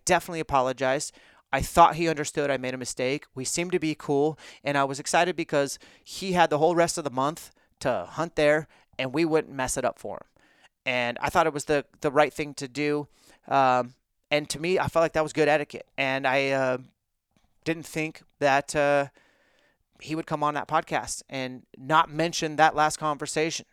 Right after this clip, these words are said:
I mean, he said I was a nice guy, but he really didn't. Uh, so that was frustrating for me, for him not to mention the etiquette of him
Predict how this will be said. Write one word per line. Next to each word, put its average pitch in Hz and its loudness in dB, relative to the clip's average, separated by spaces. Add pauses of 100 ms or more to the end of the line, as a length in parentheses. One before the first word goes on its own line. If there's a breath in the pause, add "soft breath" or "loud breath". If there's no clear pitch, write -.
(240)
I 127 -6
mean, 143 -6
he 156 -6
said 175 2
I 175 10
was 160 4
a 147 2
nice 135 0
guy, 131 4
but 127 -2
he 135 -6
really 123 -6
didn't. 107 -8 (640 soft breath)
Uh, 120 -4
so 131 2 (480 soft breath)
that 175 4
was 202 -4
frustrating 135 -2
for 123 -6
me, 117 -10 (960)
for 147 -2
him 160 -2
not 151 0
to 156 -10
mention 147 -6
the 131 -2
etiquette 143 -2 (320)
of 120 -8
him 151 -4